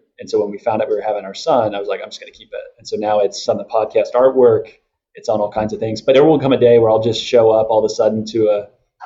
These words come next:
podcast or an event or something, and it'll just be gone. There's a couple triggers that will cause that, but I'm, I'm holding that, those cards close to the vest as far as when that is. So, yeah,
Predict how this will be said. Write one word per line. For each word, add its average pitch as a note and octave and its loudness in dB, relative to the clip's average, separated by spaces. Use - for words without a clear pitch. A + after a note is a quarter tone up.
podcast A#2+ 2
or A2+ -6
an G#2+ -8
event A2+ 0
or A2 -4
something, A2 -4
and G#2+ -8
it'll G#2 -16
just G#2+ -18
be A2 -10
gone. A2 -6
There's B2 -8
a - -10
couple C#3+ -2
triggers B2 0
that G#2+ -2
will G2+ 0
cause G#2 -2
that, G2 -6
but G2 -8
I'm, G#2 -18
I'm - -18
holding A#2 -2
that, G#2 -10
those A2+ 2
cards A2 0
close A2 0
to A2 -10
the G#2 -4
vest G#2 -6
as A2 -16
far G#2+ 0
as G2+ -2
when G#2 -4
that G2+ -8
is. A2 -4
So, G2 -6
yeah, C3+ 0